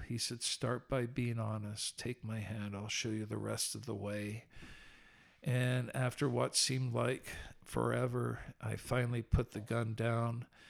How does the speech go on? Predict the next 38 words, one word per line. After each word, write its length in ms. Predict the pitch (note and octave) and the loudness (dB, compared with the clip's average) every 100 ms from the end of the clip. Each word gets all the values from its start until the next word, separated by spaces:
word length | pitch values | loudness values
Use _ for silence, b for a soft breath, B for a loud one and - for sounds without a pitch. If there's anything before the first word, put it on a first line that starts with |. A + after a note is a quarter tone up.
| B B B | B B B
and 160 | A2+ G#2+ | 0 0
I 80 | A2 | 2
walked 380 | A2+ A2+ - | 2 2 2
out 160 | C3 A#2 | 0 2
of 100 | A2+ | 0
the 60 | A2 | -2
bushes, 640 | A#2 A2+ - C#3 A2+ - | 2 2 4 2 2 0
and 100 | A2+ | -2
there 100 | A2 | -2
were 140 | A2 | 0
some 220 | - A2+ | -2 -2
police 420 | - - A2+ G#2+ - | -2 0 2 2 0
down 320 | A2+ A2 G#2+ | 0 0 0
the 80 | G#2 | 0
sidewalk 720 | - G#2+ A2 G#2+ A2+ A2 A2 | 0 0 -2 0 0 0 -4
a 40 | |
ways, 380 | G2+ G#2+ A2 - | -2 0 0 -2
and 100 | G#2 | -2
I 80 | G2+ | -2
walked 380 | G#2 G#2+ - | 0 -2 -2
up 160 | A#2+ - | -6 -4
to 140 | - A#2 | -2 -2
him, 140 | A2 | 0
and 140 | A2 F#2+ | -2 -4
I 40 | |
put 220 | - A2 | -4 -4
my 140 | A2 A2 | -4 -2
hands 400 | A2+ A#2 G#2+ A2 | -2 -2 -2 -4
up, 200 | G2+ G2+ | -4 -6
and 140 | G2 | -6
I 80 | G2+ | -4
said, 240 | - A2 | -4 -2
"I'm 160 | G#2 A2 | -6 -4
the 100 | A2 | -2
one 200 | A2+ A2 | -2 -4
you're 100 | G#2 | -4
looking 400 | A#2 - B2 G2+ | -4 -4 -6 -6
for." 480 | - G#2+ G#2 A2+ | -6 -4 -2 -4